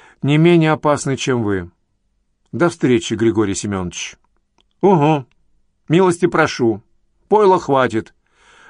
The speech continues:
Да и закусь еще осталась. Посидим, поболтаем, если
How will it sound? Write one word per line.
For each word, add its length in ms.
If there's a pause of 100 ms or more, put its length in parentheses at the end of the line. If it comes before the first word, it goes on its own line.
Да 140
и 60
закусь 480
еще 260
осталась. 800 (320)
Посидим, 640
поболтаем, 840 (440)
если 760